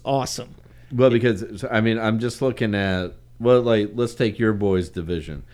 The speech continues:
Speaker 2: So you all have thirty-nine games. The Hurricanes still are four games behind in playing.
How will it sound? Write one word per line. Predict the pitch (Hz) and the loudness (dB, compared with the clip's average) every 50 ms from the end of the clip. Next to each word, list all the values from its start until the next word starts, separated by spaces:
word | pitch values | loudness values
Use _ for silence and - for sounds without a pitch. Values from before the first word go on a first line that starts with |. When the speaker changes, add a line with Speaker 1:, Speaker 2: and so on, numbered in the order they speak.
| - - - - - - | -20 -20 -20 -20 -20 -12
Speaker 2:
So | - - 101 | -6 -2 -2
you | 98 95 92 95 107 107 107 | -2 -2 0 0 2 2 4
all | 107 104 104 | 4 4 2
have | 101 107 101 90 - | 2 0 -2 -4 -6
thirty-nine | - - 117 120 117 131 131 123 117 110 110 110 104 101 | -4 -2 0 0 2 0 0 2 2 2 2 2 0 0
games. | 95 90 87 85 82 85 82 82 82 - | -2 -4 -4 -4 -4 -6 -8 -8 -8 -6
The | - 107 | -6 -2
Hurricanes | 104 143 170 165 160 - 123 107 101 98 92 - | 0 0 0 0 0 -2 -4 -4 -4 -4 -6 -8
still | - - - 117 107 104 101 101 | -12 -6 -2 0 0 0 0 0
are | 90 87 82 | -2 -4 -6
four | 76 - - - 131 127 127 135 135 131 | -6 -10 -10 -4 -2 0 2 2 0 0
games | 113 95 104 101 101 107 104 104 101 95 90 82 - | -2 -4 -4 -2 -2 0 0 -2 -2 -4 -6 -8 -8
behind | 87 92 85 80 76 98 101 95 90 85 80 80 78 80 80 | -8 -6 -6 -6 -6 -4 -4 -4 -4 -4 -6 -6 -8 -10 -10
in | - - 98 85 - | -10 -10 -10 -10 -12
playing. | - - 127 143 156 143 101 82 73 64 62 62 62 | -12 -10 -6 -4 -2 -2 -2 -4 -6 -10 -14 -18 -20